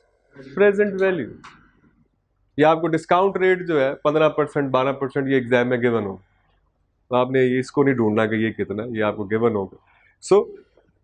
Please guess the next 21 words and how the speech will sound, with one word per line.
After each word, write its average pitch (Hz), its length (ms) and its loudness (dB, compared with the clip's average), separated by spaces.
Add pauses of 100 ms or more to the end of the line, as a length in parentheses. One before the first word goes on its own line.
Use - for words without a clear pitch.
(220)
दस 151 280 2
परसेंट, 151 380 -2
बारह 143 260 2
परसेंट, 139 440 -8
पन्द्रह 135 260 -2
परसेंट, 127 360 -4
इतना 113 180 -2
ही 107 80 -2
हो। 107 120 -2
<clears throat> - 140 -4 (1300)
तो 139 60 2
आपने 151 260 0
क्या 175 180 0
करना 170 260 -2
है 170 60 -2
जी? 175 60 -2
प्रेजेंट 175 340 2
value 143 340 2
calculate 101 580 -6
करना - 360 -20
है। - 80 -20